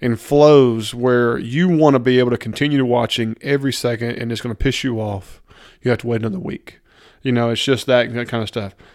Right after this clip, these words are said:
And right now, The Terror and these other shows like that are giving you that where The Walking Dead is not. The Walking Dead is just counting on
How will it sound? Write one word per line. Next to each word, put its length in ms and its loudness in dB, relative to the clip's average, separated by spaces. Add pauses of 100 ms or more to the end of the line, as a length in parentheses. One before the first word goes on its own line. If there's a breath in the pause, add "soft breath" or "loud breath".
(120)
And 160 -4
right 200 6
now, 320 4
The 140 -2
Terror 600 4
and 140 -2
these 160 0
other 140 2
shows 220 2
like 120 -2
that 300 -2 (340 soft breath)
are 120 -2
giving 440 2
you 180 2
that 400 0
where 180 -2
The 80 -4
Walking 440 2
Dead 260 2
is 180 -6
not. 340 -6 (440)
The 100 -12
Walking 320 2
Dead 220 2
is 140 -2
just 400 -6
counting 520 -2
on 500 -4